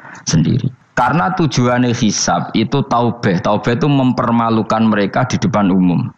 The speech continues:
Saya ulang lagi ya. Jadi semua hisab itu taubihan, mempermalukan mereka di depan umum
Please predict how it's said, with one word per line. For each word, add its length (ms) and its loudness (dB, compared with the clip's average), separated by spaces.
Saya 160 2
ulang 160 0
lagi 320 0
ya. 80 0
Jadi 320 0
semua 560 2
hisab 400 -2
itu 240 0
taubihan, 640 0
mempermalukan 800 0
mereka 320 0
di 160 0
depan 320 0
umum 400 2